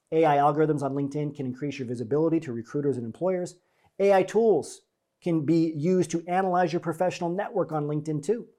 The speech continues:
and can be used to help you prep for interviews by giving you common interview answers to common interview questions. You can use A I to identify potential connections on LinkedIn who may have job opportunities or insights into companies you're interested in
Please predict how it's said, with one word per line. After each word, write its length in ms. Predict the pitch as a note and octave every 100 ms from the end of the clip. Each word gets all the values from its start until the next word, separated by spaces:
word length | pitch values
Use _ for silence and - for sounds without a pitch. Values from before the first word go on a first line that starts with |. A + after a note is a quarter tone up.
| _ _ _ G3+
and 160 | G3+
can 140 | G#3 G3+
be 120 | G3+
used 300 | G3+ G#3+ G#3
to 80 | E3+
help 200 | G3 G3
you 80 |
prep 300 | F#3 G#3 G#3
for 100 | F#3
interviews 340 | G3 A3+ F3+ D3+
by 120 | D#3
giving 220 | D3+ E3+
you 80 | D#3+
common 380 | - E3+ E3+ E3
interview 320 | D3 C#3+ C#3 D3
answers 320 | D3+ D3+ C#3+
to 100 | -
common 340 | - C#3+ C#3 C#3
interview 300 | B2+ A2+ A2+
questions. 540 | - A2 - B2+ _ _ _ _ _ _ _ -
You 80 | D3+
can 180 | E3
use 200 | E3 F#3 E3+
A 140 | D#3+
I 360 | D#3 D#3 D#3 D3+
to 140 | - D3
identify 420 | C#3 D3+ D3+ C#3
potential 380 | C3 D3 C#3 B2
connections 560 | C#3 F3+ G3 G3+ F#3+
on 160 | F#3+ F#3
LinkedIn 500 | F#3+ F#3+ G3 G3+ G#3 _ _ _
who 120 | C#3+
may 180 | D3+ D#3+
have 200 | D#3+ C3
job 240 | C#3+ C#3
opportunities 540 | C3 C3 F3 F#3+ F#3 C#3+
or 100 | C#3+
insights 460 | D#3 D#3 D3 D3+
into 160 | C#3+ A#2
companies 500 | C#3 C3 C3+ B2+ B2+
you're 160 | A#2
interested 380 | A#2 - - A2+
in 180 | A2